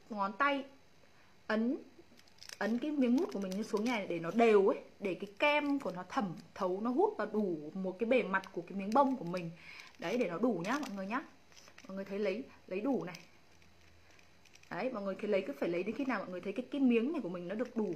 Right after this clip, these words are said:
phấn rồi. Đấy. Da, à, da dầu cũng dùng được mọi người nhá. Tức là cái, cái phấn này nó dùng được cho tất cả các loại da.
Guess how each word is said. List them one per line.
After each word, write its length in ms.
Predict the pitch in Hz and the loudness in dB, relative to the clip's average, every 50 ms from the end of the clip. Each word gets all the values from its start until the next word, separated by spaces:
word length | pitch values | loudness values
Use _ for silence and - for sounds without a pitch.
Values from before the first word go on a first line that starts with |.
| - - | -6 -8
phấn 180 | - 180 175 208 | -10 -8 -4 -2
rồi. 120 | 285 285 - - - - - - - - - - - - - - - - - - - | -2 -2 -2 -4 -10 -20 -20 -20 -20 -20 -20 -20 -20 -20 -20 -20 -20 -20 -20 -20 -14
Đấy. 420 | - 143 160 160 180 226 330 453 - - - - - - - - - - - - - - - - - - - - - - - - - - - - - - - - - - | -12 -8 -6 -4 -2 -2 -4 -4 -8 -14 -20 -20 -20 -20 -20 -20 -20 -20 -20 -20 -20 -20 -20 -20 -20 -20 -20 -20 -20 -20 -20 -20 -20 -20 -20 -20 -20 -18 -18 -18 -12 -6
Da, 560 | - 233 214 254 330 339 349 349 349 339 - - | -4 0 8 12 12 12 12 12 12 12 10 10
à, 220 | - 294 262 262 - - - - - | 10 10 10 8 6 -4 -8 -6 -2
da 220 | 262 247 285 302 302 | 2 6 6 6 8
dầu 200 | 285 269 240 233 | 10 10 10 8
cũng 220 | 240 240 247 262 | 6 2 2 4
dùng 200 | 320 302 254 247 | 4 4 6 6
được 200 | 247 233 208 - | 6 6 4 2
mọi 140 | 220 202 220 | -2 -4 -2
người 200 | 226 233 226 220 | 0 0 0 2
nhá. 140 | 247 302 349 - | 2 0 0 -2
Tức 120 | - 370 381 | -4 -2 2
là 180 | 302 247 214 214 - - 240 - - - | 4 4 4 2 -2 -12 -18 -18 -10 -4
cái, 380 | - 190 196 202 226 285 320 - - - - - - - | -2 0 0 0 0 -2 -4 -6 -14 -20 -20 -20 -12 -2
cái 200 | - 202 196 196 196 | 2 2 2 2 2
phấn 180 | - 214 202 233 | 0 0 0 2
này 220 | 294 302 269 233 | 4 4 4 4
nó 240 | 208 196 190 185 196 | 2 2 2 2 2
dùng 160 | 214 262 247 | 2 2 0
được 80 | 233 214 233 | 0 0 -2
cho 60 | 262 | -4
tất 180 | - 370 359 | -6 -4 0
cả 100 | - 302 208 | 2 2 2
các 100 | 190 185 | 2 2
loại 160 | 220 - - | 0 0 -2
da. 320 | 208 247 240 247 233 - | -2 -2 -2 -2 -2 -6